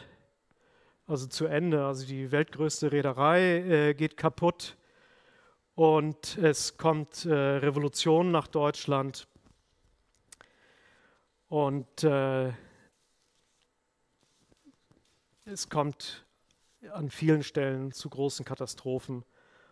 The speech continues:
Und dazu möchte ich jetzt meine letzte, etwas kürzere Szene vorlesen. Der Anruf heißt diese Szene. Ballin hatte recht.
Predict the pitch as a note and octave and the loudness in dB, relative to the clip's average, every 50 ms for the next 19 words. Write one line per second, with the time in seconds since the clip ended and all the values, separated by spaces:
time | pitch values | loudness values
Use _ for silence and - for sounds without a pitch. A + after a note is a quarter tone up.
0 | _ _ C#3 B2+ - B2+ B2 B2+ - - D3 B2 B2+ A#2 - - A2+ - A#2+ - | _ _ -14 -8 -6 -6 -6 -6 -8 -10 -10 -8 -10 -12 -12 -14 -14 -14 -14 -14
1 | - - A#2 A2+ A2+ G#2+ G#2+ - _ _ _ - D3 C3+ - - - - B2 A2+ | -14 -16 -16 -16 -16 -16 -18 -20 _ _ _ -6 -6 -4 -4 -8 -8 -8 -10 -10
2 | A2+ - _ _ _ _ _ _ _ _ _ _ _ _ _ C3 - B2 - - | -12 -18 _ _ _ _ _ _ _ _ _ _ _ _ _ -18 -16 -14 -14 -12
3 | - - C#3+ - - - A#2 A2 A2 - - - - A#2 A#2 A#2 A#2 - - - | -6 -6 -6 -6 -6 -12 -14 -16 -14 -14 -14 -12 -12 -14 -16 -18 -20 -20 -18 -18
4 | B2 A2+ A#2 A#2+ A#2+ A#2+ A#2 A#2 A#2 A2 - _ - _ _ _ _ _ _ _ | -16 -14 -12 -12 -12 -12 -14 -16 -18 -20 -20 _ -20 _ _ _ _ _ _ _
5 | _ _ _ _ _ _ _ _ _ _ _ _ _ _ _ _ _ _ _ _ | _ _ _ _ _ _ _ _ _ _ _ _ _ _ _ _ _ _ _ _
6 | _ _ _ _ _ _ _ _ _ _ _ _ _ _ _ _ _ _ _ _ | _ _ _ _ _ _ _ _ _ _ _ _ _ _ _ _ _ _ _ _
7 | _ _ _ _ _ _ _ _ _ _ - - D#3 C#3+ D#3 F3+ D#3 D#3+ F3+ E3 | _ _ _ _ _ _ _ _ _ _ -2 0 0 0 2 2 2 2 2 0
8 | A2 A2+ A2+ G#2+ - - - - - - - _ - - A#2 - - - C3 A2+ | -2 -6 -12 -14 -16 -18 -18 -18 -20 -20 -20 _ -18 -16 -14 -14 -12 -12 -10 -10
9 | A2 A#2 - - - A#2+ A#2 A#2 A#2 B2 B2 _ _ _ _ _ _ _ _ _ | -10 -8 -10 -10 -10 -12 -14 -14 -16 -18 -20 _ _ _ _ _ _ _ _ _
10 | _ _ _ _ _ _ _ _ _ _ _ _ _ _ _ _ _ D#3 D3 D3 | _ _ _ _ _ _ _ _ _ _ _ _ _ _ _ _ _ 2 2 2
11 | E3 E3+ D#3+ C#3+ D#3+ - E3+ D#3+ C#3+ D#3+ D3 A#2 - - - - - - - | 2 0 0 0 0 2 2 2 2 2 2 0 -2 -6 -8 -8 -12 -16 -20